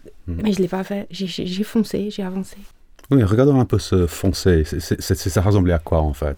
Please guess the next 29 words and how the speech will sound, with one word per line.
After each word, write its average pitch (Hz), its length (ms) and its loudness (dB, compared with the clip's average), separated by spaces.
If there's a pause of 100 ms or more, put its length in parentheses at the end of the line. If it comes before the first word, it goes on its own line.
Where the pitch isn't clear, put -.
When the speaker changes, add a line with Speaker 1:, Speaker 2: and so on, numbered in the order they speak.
(120)
Speaker 2:
Ah 214 160 4
oui, 220 100 6
mais 226 120 6
maintenant, 254 200 6
mais 233 200 2
en, 208 240 6
en 214 100 6
discutant, 214 400 2
en 208 40 2
fait, 226 200 0
il 226 40 2
y - 20 2
a, 202 160 -2
je 180 160 -4
sais 196 180 -4
ce 196 100 -6
que 202 120 -2
c'était, 208 320 0
en 180 100 0
fait. 185 240 -8
C'était - 240 -2
Speaker 1:
Mhm. - 60 2
Speaker 2:
la, 180 160 0
c'était 196 280 -4
la 170 160 2
honte 196 200 -2
et 190 40 0
la 175 120 -2
culpabilité. 175 720 -8